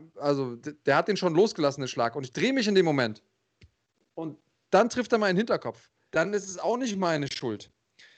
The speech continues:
Und was wir auch sehen hier in der Wiederholung ist nochmal, dass, ähm, Alvarez zu einer Zeit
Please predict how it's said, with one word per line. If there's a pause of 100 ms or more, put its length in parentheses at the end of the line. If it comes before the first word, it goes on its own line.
(480)
Und
was
wir
auch
sehen
hier
in
der
Wiederholung
ist
nochmal,
dass,
ähm,
Alvarez (180)
zu
einer
Zeit